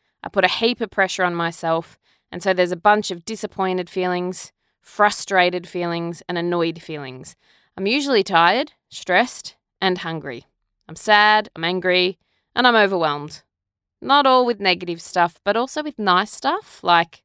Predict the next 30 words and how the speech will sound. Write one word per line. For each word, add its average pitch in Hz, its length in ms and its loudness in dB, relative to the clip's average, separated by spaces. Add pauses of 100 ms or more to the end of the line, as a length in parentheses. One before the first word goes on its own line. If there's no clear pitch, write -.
(120)
love. 143 480 -2 (760)
Sometimes 254 580 0
I 214 80 -2
feel 208 240 -2
the 196 120 -4
need 190 420 -4
to - 100 -14
punch - 480 -4 (120)
my 185 100 -2
husband 185 640 -8 (580)
because - 220 -14
I 190 60 -6
can't 185 300 -6
express - 460 -8
my 165 140 -4
love 156 180 -2
enough. - 500 -12 (320)
<laughs> - 320 -20
I'm 214 120 -2
one 220 120 4
of 214 100 2
those 202 200 0
people 185 480 -6
who 175 380 -4
feel 214 260 2
the 202 80 -2
need 185 280 -2
to 165 100 -14
squeeze 175 540 -2
animals 170 760 -4